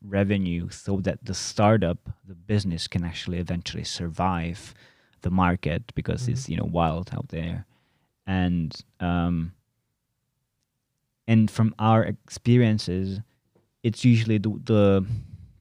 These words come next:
Speaker 1: the hardest part of, you know, negotiating with, with our clients and trying to explain them that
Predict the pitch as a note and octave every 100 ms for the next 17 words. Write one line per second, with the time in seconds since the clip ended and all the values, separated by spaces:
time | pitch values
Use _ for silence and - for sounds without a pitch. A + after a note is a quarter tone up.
0 | _ _ _ _ - - _ _ C#3 -
1 | A#2+ A#2+ G2+ - - G#2 F#2 - - _
2 | _ _ _ _ _ G2 F#2 F2 A#2 -
3 | - G#2 F#2 F2+ F2 G2 _ _ _ _
4 | _ A2+ G#2+ G#2 A2 A2+ - A2+ F2+ F2+
5 | F2+ E2+ F2 - G2+ F#2 F2 - - F#2+
6 | F2 E2+ - F#2 F2+ E2 - - - -
7 | _ _ _ F#2+ - G2+ G2 F2 - -
8 | G2+ G2 G#2+ F#2+ E2+ F2 F#2+ F#2 F2 -